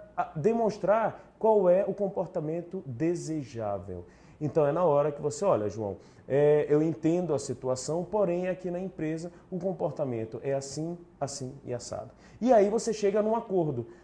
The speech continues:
"Tudo bem, João, da próxima vez, se algo vier a ocorrer desse tipo, nós tratarmos dessa maneira." E se você tem um acordo, você completou o recheio.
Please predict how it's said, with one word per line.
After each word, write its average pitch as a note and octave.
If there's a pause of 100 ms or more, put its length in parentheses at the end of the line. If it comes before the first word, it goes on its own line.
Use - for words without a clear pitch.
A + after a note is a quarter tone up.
(120)
"Tudo G#3
bem, G3
João, F#3
da E3+
próxima D#3
vez, D#3
se E3
algo E3+
vier D3+
a D3
ocorrer C#3+
desse C#3
tipo, D3 (160)
nós D#3
tratarmos D3
dessa D3+
maneira." D3 (140)
E C#3
se D#3+
você D3
tem F3
um D3+
acordo, D3+ (180)
você F#3+
completou G#3
o -
recheio. F#3